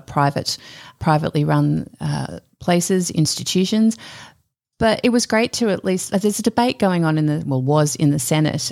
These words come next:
about whether there should be an inquiry into the way that the A C T government has done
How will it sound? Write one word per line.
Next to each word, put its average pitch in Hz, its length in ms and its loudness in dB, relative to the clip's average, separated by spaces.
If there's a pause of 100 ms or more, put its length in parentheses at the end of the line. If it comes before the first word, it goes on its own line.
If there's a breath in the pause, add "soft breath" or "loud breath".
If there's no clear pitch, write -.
about 147 480 0
whether 147 220 0
there 143 160 2
should 139 160 -2
be 143 140 2
an 139 60 4
inquiry 143 680 0 (160)
into 143 560 0 (480)
the 156 80 -2
way 143 220 2
that 165 160 -6
the 151 120 0
A 156 100 0
C - 140 -2
T 143 180 0
government 143 440 0
has 135 180 -2
done 147 380 2